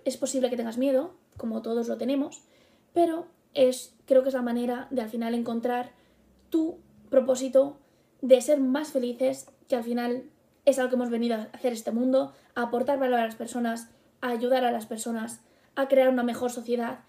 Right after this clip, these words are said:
y a ser felices. Y yo siempre creo que si construimos un mundo de personas individualmente felices, vamos a crear una sociedad feliz. Así que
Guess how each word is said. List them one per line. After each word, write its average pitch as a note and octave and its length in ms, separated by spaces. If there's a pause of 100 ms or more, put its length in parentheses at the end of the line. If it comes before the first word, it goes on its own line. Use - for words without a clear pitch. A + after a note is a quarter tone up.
(160)
y - 80
a A#3+ 40
ser A3+ 160
felices. - 500 (760)
Y C4+ 120
yo C#4 100
siempre C4 300
creo B3+ 400 (100)
que A#3+ 140
si A#3+ 160
construimos B3+ 640
un B3 140
mundo A#3+ 240
de G#3+ 100
personas A3+ 480
individualmente B3+ 600
felices, A#3 560 (360)
vamos B3 260
a A#3 60
crear A3 340
una A#3 160
sociedad A3+ 380 (140)
feliz. - 240 (1040)
Así A#3 200
que - 220